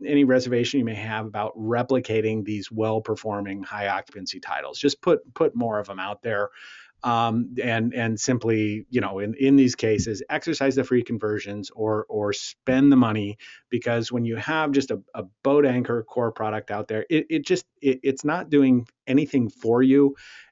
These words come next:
And when, you know, host level players or, or your more important players get on that stuff, it actually hurts you, as, as we've covered, uh, uh, in the previous episode. So Don, any, any more points on the convertible core?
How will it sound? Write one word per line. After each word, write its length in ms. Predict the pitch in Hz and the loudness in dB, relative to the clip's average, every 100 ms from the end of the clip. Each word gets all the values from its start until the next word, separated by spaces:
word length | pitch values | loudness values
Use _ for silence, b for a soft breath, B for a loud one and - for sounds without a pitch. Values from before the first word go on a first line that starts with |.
| - | -6
And 260 | 123 127 120 | 0 2 4
when, 480 | 131 131 127 131 131 | 2 4 6 6 6
you 120 | 131 | 0
know, 200 | 113 113 | 0 -2
host 260 | 110 156 156 | 0 -2 0
level 200 | 143 131 | 0 0
players 500 | 123 123 120 120 117 | 0 2 2 2 0
or, 180 | 110 110 | -2 0
or 180 | 113 110 | -2 -2
your 80 | |
more 160 | 110 131 | -2 -2
important 340 | 127 131 127 | -2 -2 -2
players 340 | - 113 110 107 | -2 0 0 -2
get 240 | - 139 - | -2 -2 -2
on 220 | 110 123 | -2 0
that 240 | 127 127 | 0 -2
stuff, 340 | - 123 117 113 B B B | -4 -2 -2 -2 B B B
it 140 | 123 | -2
actually 400 | 117 117 - 110 | 0 0 -2 -2
hurts 500 | 101 - - 127 - | -4 -6 0 0 0
you, 180 | 82 69 - | -10 -8 -8
as, 180 | 101 - | -8 -6
as 220 | 110 101 | -4 -4
we've 200 | 104 98 | -4 -6
covered, 440 | - 107 98 95 - b b b - | -6 -6 -4 -6 -10 b b b -12
uh, 380 | 101 98 98 98 101 | -6 -4 -4 -6 -6
uh, 200 | 98 92 | -8 -6
in 160 | 110 98 | -6 -6
the 140 | 92 | -8
previous 500 | - 95 90 87 - | -10 -10 -10 -10 -8
episode. 600 | 92 85 82 - - - B B B | -10 -12 -16 -14 -16 -18 B B B
So 120 | 143 | 2
Don, 300 | 131 139 165 | 4 2 2
any, 260 | 151 151 - | 2 0 0
any 140 | 139 | 2
more 220 | 139 127 | 4 2
points 340 | - 123 123 127 | -4 -6 -4 0
on 80 | |
the 180 | 120 117 | 0 0
convertible 420 | 113 117 120 117 113 | -2 -2 0 -2 -4
core? 400 | - 131 185 | -4 -4 -4